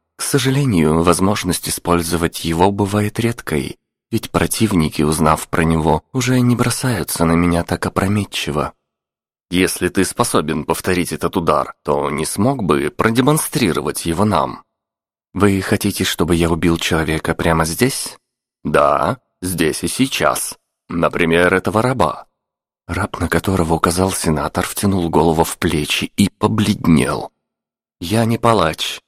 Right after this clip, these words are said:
и не стану никого убивать, если он не угрожает моей жизни". "А если я прикажу тебя наказать?" "Можете приказать убить меня. Я воин, а не палач".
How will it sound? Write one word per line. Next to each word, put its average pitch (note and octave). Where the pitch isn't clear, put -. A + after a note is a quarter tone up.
и A#2+
не C#3+
стану E2+
никого E2
убивать, E2+
если A2
он A2
не A2+
угрожает A2
моей G#2
жизни". E2+
"А C3+
если F#2
я D#2+
прикажу F2+
тебя F2+
наказать?" E2+
"Можете C3+
приказать B2+
убить B2+
меня. D#2
Я G2+
воин, G#2
а F#2
не E2+
палач". D#2+